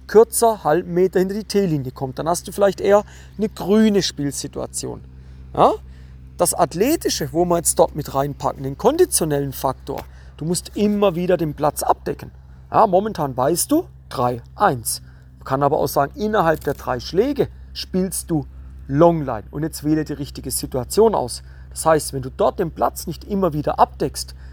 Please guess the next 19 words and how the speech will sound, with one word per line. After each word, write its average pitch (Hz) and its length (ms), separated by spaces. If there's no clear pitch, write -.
machst 131 400
du 226 60
dich - 240
ja 233 100
angreifbar 196 840
für 180 260
deinen 196 400
Gegner, 151 380
dass 143 220
er 151 120
die 165 120
Longline-Ecke 139 680
auswählt. 120 500
Dann 226 300
Cross, - 420
das - 160
heißt 143 300
Cross, - 380
Cross, - 440